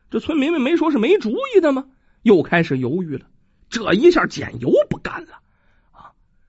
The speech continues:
气呼呼的瞪着这林佩啊。他这时候为什么跳出来？他打算利用这件事儿重拾自己在村里的威信，没想到却被这林佩给破坏了。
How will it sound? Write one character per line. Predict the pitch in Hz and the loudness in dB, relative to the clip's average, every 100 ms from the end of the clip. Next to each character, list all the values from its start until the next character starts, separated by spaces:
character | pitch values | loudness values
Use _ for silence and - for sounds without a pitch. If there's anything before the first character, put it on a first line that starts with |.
| _ _ | _ _
气 | - 440 285 | -4 0 2
呼 | 214 254 | 4 4
呼 | - 262 | 4 2
的 | 220 | 0
瞪 | - 320 214 | 0 -2 2
着 | 196 | 2
这 | 208 | 4
林 | 233 403 | 2 2
佩 | 427 - _ _ _ | 0 -2 _ _ _
啊。 | - - _ _ _ _ _ - | -20 -20 _ _ _ _ _ -10
他 | - 392 415 415 | 0 4 6 6
这 | 403 269 | 6 4
时 | 180 220 | 4 2
候 | 277 | 0
为 | 285 165 | 0 -2
什 | 139 | -2
么 | 220 | -4
跳 | 208 - 254 123 | -4 -4 -2 -4
出 | - - | -8 -16
来？ | - | -14
他 | - | -10
打 | 294 - 170 | -8 -4 -2
算 | 311 294 | 0 2
利 | 294 | 2
用 | 302 | 2
这 | 330 | 0
件 | 320 330 | 0 0
事 | 320 - 349 | -2 -2 2
儿 | 415 - - _ _ - | 2 2 -6 _ _ -14
重 | - - 392 571 | 0 2 2 0
拾 | - 302 | 0 2
自 | 349 320 185 | 2 2 -2
己 | - | 0
在 | 220 202 | 0 0
村 | - 359 | 0 0
里 | |
的 | 180 | 0
威 | 165 370 480 427 | 2 2 2 -4
信， | 403 381 - _ _ - | -2 -2 -4 _ _ -2
没 | 165 170 285 | 0 2 2
想 | 233 - - 143 | 2 -2 -6 -2
到 | 190 - - | -2 -2 -6
却 | - 185 | 0 0
被 | 131 - | 2 0
这 | 117 | 0
林 | 127 208 440 | -2 -4 -6
佩 | - - | -10 -6
给 | - | -8
破 | - - - | -8 -4 -2
坏 | - - - - | 0 -2 -4 -16
了。 | _ | _